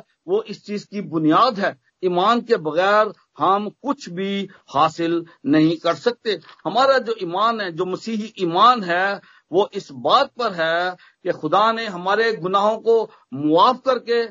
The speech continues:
ہمیں دھو کر، ہمیں پاک صاف کر کے ہمیں نئی زندگی میں داخل کر دیا، اور وہ نئی زندگی جو ہے، وہ ہمیشہ کی جو زندگی ہے، وہ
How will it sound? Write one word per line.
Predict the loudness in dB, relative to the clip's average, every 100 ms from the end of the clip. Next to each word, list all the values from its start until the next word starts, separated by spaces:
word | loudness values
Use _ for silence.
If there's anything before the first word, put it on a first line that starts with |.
| -10 _ _ -12
ہمیں | -6 -4 -6
دھو | -2 4 4
کر، | 2 -6
ہمیں | -8 -10
پاک | -10 -6 -6 -4
صاف | -4 -4
کر | -6
کے | -6 -8
ہمیں | -6
نئی | -2 -2 -2
زندگی | -2 -2 -2 -4
میں | -2 -2 -2 -6 -8
داخل | 0 0 2 -2
کر | -2 -2
دیا، | -2 -2 -2
اور | -6 _ 0 0
وہ | 0 -4 -6 -14 -8
نئی | -6 -4
زندگی | -4 -4 -4 -6 -2
جو | 0
ہے، | 0 -2 _ _
وہ | -2 0
ہمیشہ | 0 -2 -2 -4
کی | -6 -2
جو | -2
زندگی | 2 0 0 0 2
ہے، | 4 6 4 0 _ _
وہ | 0 4 4 4